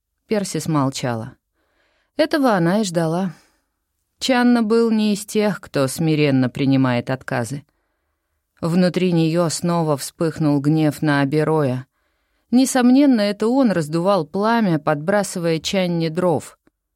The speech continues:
Вернувшись за свой стол, она продолжила работу со своими заметками.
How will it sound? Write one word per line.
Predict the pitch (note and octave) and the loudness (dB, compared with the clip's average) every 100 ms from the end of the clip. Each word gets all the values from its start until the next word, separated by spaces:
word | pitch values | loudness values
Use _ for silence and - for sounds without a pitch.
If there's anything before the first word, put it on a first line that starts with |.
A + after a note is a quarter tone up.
| _ _ _ _ _ _ _ _ | _ _ _ _ _ _ _ _
Вернувшись | D#3+ F3+ E3+ D#3+ - D#3 C3 | -2 0 2 -2 -2 -4 -2
за | D3+ | -2
свой | D3 D#3+ D3 | -2 -2 -4
стол, | - G3 F#3 - - - | -2 -2 -2 -6 -20 -8
она | E3+ E3+ F#3+ F#3 | -2 0 0 -2
продолжила | F#3+ F#3+ F#3+ F#3 C#3 D3 C#3 | 0 0 0 0 0 -2 0
работу | D3+ D3+ F#3+ D#3 | 0 0 -2 -4
со | C3+ C#3 | -4 -4
своими | D3 D3+ D3+ | -2 0 0
заметками. | D3 D#3+ D#3 C#3 - - A#2 B2 | 0 -2 -2 -2 -4 -10 -10 -10